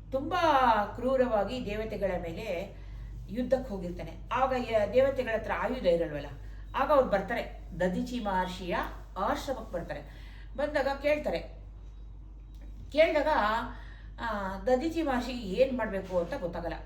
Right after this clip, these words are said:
ಆವಾಗ ಶಿವನ ಒಂದು ಇದರಿಂದ "ನೀನು ಈ ತರ ಮಾಡು" ಅಂತ ಹೇಳಿದಾಗ ದದೀಚಿ ಮಹರ್ಷಿಗಳು ಏನ್ ಮಾಡ್ತಾರೆ, ತನ್ನ ಪತ್ನಿಯನ್ನು ಬೇರೆ ಕಡೆ ಕಳಿಸ್ತಾರೆ,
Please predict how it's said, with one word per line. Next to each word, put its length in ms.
ಆವಾಗ 240
ಶಿವನ 300
ಒಂದು 280
ಇದರಿಂದ 380
"ನೀನು 200
ಈ 180
ತರ 140
ಮಾಡು" 560
ಅಂತ 140
ಹೇಳಿದಾಗ 280
ದದೀಚಿ 320
ಮಹರ್ಷಿಗಳು 480
ಏನ್ 160
ಮಾಡ್ತಾರೆ, 300
ತನ್ನ 240
ಪತ್ನಿಯನ್ನು 880
ಬೇರೆ 240
ಕಡೆ 220
ಕಳಿಸ್ತಾರೆ, 480